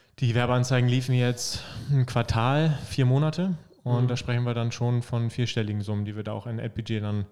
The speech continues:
Speaker 1: äh, investieren. Weil Facebook ist natürlich, wenn du da mit fünf Euro am Tag anfängst, da kriegst du nicht viel. Geht auch mal eine, eine Zeit, aber wenn du da wirklich was erreichen willst, musst du da natürlich die, ähm, Budgets dann auch erhöhen.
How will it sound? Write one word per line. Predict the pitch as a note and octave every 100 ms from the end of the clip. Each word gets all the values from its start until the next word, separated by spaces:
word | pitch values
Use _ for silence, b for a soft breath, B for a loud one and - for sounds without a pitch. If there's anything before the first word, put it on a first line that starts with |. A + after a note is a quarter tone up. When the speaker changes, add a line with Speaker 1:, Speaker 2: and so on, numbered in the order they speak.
| B B B B2
Speaker 1:
äh, | A2 A#2+
investieren. | A#2+ A#2 - C3 B2+ A2
Weil | G#2+
Facebook | G2+ C3 C3 B2+
ist | C3
natürlich, | B2+ B2 A#2
wenn | B2 A#2
du | A#2+
da | A2+
mit | A2+
fünf | B2 B2+
Euro | A#2
am | A2+
Tag | - A2+
anfängst, | A#2+ G#2+ A2 G#2
da | G#2+
kriegst | - A2
du | A2+
nicht | G2+
viel. | - A2+ F#2+ - B B B
Geht | - B2 A#2+
auch | A#2 C#3+ C#3
mal | C3+ C3
eine, | B2+ A2 B2+
eine | D3+ C3
Zeit, | A#2+ A#2+ A#2 A#2+
aber | A#2+ A2
wenn | A#2
du | A#2
da | A2+ G#2+
wirklich | A2+ G#2+
was | G#2+
erreichen | G#2+ A2 G#2+ G#2+
willst, | G#2+ -
musst | A2+ -
du |
da | G#2+ G#2
natürlich | G#2 - G2+
die, | - G#2
ähm, | G#2+ F3 G#2+ G2 G2+
Budgets | G#2 G2+ A2+ G#2 -
dann | G#2
auch | G2+
erhöhen. | A#2 G#2+ A2+ G2